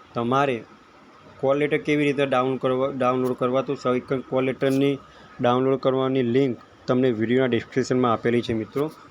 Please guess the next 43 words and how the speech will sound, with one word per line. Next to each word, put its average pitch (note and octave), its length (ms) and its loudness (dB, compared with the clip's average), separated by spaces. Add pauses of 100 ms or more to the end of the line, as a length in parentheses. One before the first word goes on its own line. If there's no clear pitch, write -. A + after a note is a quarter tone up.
(120)
તમે B2+ 240 -4
અહીંયા B2+ 300 -2
કોલ C3 160 0
લેટર C3 280 0
ઉપર C3+ 200 -2
ક્લિક C3 220 -6
કરશો C3 260 -2
તો A#2+ 80 -8
અહીંયા B2 240 -2
સિલેક્ટ A2+ 320 -4
જોબ A#2 180 -2
કરવાનું A2 360 -4
રહેશે. C3+ 340 -4 (560)
ત્યારબાદ C3+ 500 0
તમારે C3+ 300 0
એ C3+ 80 0
કન્ફર્મેશન C3 720 -2
નંબર C3+ 320 0
લખી C#3+ 320 -2
અને B2+ 140 -2
કેપ્ચર B2+ 420 -2
કોડ B2+ 240 -4
લખીને B2 240 -2
ઓકે - 220 -8
આપવાનું A2 420 -2
રહેશે, C#3+ 320 -4 (260)
એટલે A#2+ 280 -2
તમારી B2+ 320 -2
શારીરિક B2 360 0
કસોટીનો B2 1160 -6
કોલ A#2+ 160 0
લેટર A#2+ 380 -2
ડાઉનલોડ A2 560 -4 (300)
થઈ C#3 200 0
જશે. A2 300 -6 (200)
પણ C3 220 0
મિત્રો, C#3 400 -2
ખાસ C3+ 300 0
વાત C3+ 160 0 (220)
એ D3 60 2
ધ્યાન B2+ 280 0
રાખવાનું A#2+ 400 -2
કે C3+ 80 0